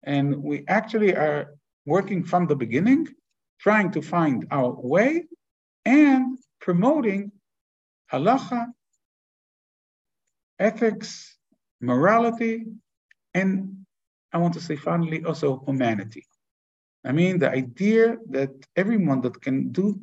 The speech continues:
good to other people and can donate his, or, uh, his chas v'shalom organs or his family's member, that there was a, a accident, there was a disaster,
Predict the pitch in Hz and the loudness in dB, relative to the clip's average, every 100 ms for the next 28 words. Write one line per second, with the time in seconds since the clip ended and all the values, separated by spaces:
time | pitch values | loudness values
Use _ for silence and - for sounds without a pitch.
0 | - - 202 160 - - - - 170 175 | -14 -2 2 2 0 -10 -6 0 2 0
1 | 175 143 143 - - _ _ _ _ _ | 0 -2 -2 -8 -12 _ _ _ _ _
2 | _ - 143 135 131 131 - - - 139 | _ 0 2 2 2 2 -2 -10 -2 2
3 | 151 190 139 - 160 117 - - _ 175 | 4 4 0 0 0 0 -4 -14 _ -4
4 | 170 170 - 143 - 143 - 160 165 151 | -4 -4 -8 -8 -10 -10 0 0 0 0
5 | 156 151 139 190 175 135 107 - 131 117 | 2 4 6 6 6 2 0 -2 -2 -2
6 | - - 175 185 180 165 139 - - _ | -6 -2 2 2 2 0 -2 -14 -20 _
7 | _ 143 160 147 127 113 131 123 - _ | _ 0 2 4 4 4 2 2 -4 _
8 | _ _ _ _ 127 131 160 156 147 143 | _ _ _ _ -4 -2 0 2 2 2
9 | 139 139 135 127 131 - _ _ _ _ | 0 -2 -2 -2 -4 -10 _ _ _ _
10 | 156 170 - 147 127 113 120 139 139 127 | -2 -2 -2 -2 -2 -2 -2 0 0 -2
11 | 135 127 131 175 190 - 123 104 | -4 -2 0 0 0 -4 -4 -4